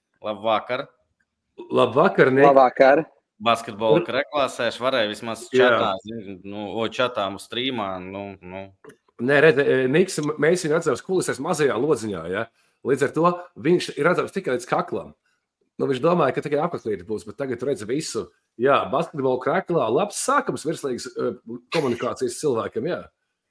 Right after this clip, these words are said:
Speaker 2: Respekt.
Speaker 3: Labvakar, pirmkārt, labvakar, pirmkārt, mēs varam uz Tuvāju, paliekam uz jūs.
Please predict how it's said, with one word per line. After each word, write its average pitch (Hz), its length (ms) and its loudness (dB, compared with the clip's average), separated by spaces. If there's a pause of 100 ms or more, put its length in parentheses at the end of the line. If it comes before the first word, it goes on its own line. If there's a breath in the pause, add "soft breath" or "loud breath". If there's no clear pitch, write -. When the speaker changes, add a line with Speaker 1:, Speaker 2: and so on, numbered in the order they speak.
(320)
Speaker 2:
Respekt. 156 300 0
Speaker 3:
Labvakar, 165 400 8
pirmkārt, 165 460 2 (180)
labvakar, 165 480 2
pirmkārt, 160 400 -2
mēs 151 160 -10
varam 160 300 -2
uz - 100 -14
Tuvāju, 165 320 -2
paliekam 156 480 -4
uz 131 80 -18
jūs. 170 320 -8